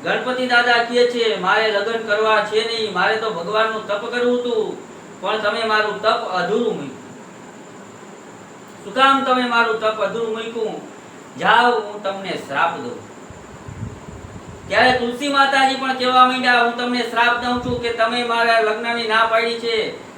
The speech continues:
એટલે તમને બે પતરી થાય, રિદ્ધિ ને સિદ્ધિ." જેવો ગણપતિ દાદાને શ્રાપ દે છે, ગણપતિ દાદા પણ ખારા થઈ જાય છે. ત્યારે ગણપતિ દાદા પણ કહે છે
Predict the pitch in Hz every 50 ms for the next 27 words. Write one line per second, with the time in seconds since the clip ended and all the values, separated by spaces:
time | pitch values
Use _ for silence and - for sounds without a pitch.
0 | - 175 180 190 214 214 214 214 214 214 214 196 196 226 247 247 247 247 226 226
1 | 220 214 185 175 - - - - - - - - - - - - - - - -
2 | - - - - - - - - - - - 135 147 190 214 202 208 233 254 269
3 | 269 254 240 - 214 202 180 - - 180 151 127 - - - - - - - -
4 | - - - - - - - - - - - - - - - - - - - -
5 | - - 135 180 240 262 269 254 240 233 233 233 254 247 247 254 240 240 233 233
6 | 233 240 240 233 233 226 220 214 - 196 208 220 220 220 220 220 214 214 220 220
7 | - 233 220 214 185 165 131 123 - - - - - - - - - 147 170 -
8 | - 220 240 240 240 233 226 226 220 220 220 220 214 214 214 208 208 196 202 196
9 | 190 196 196 208 208 202 208 202 202 202 226 220 220 220 214 226 220 214 202 180
10 | 156 131 - - - - - - - - - 180 190 196 196 190 185 185 180 -
11 | 233 226 226 220 220 220 214 214 220 220 208 220 214 214 - - 220 226 226 226
12 | 240 226 214 202 180 - -